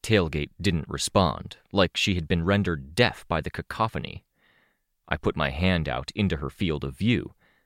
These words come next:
She startled. "You with us?" Gong asked.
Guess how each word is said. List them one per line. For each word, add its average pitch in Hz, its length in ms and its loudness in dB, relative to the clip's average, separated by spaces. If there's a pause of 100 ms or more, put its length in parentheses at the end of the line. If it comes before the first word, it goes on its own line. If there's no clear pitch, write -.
(160)
She - 220 -6
startled. - 560 0 (1000)
"You 185 140 -2
with 151 200 4
us?" - 340 0 (500)
Gong 69 320 0
asked. 65 440 -8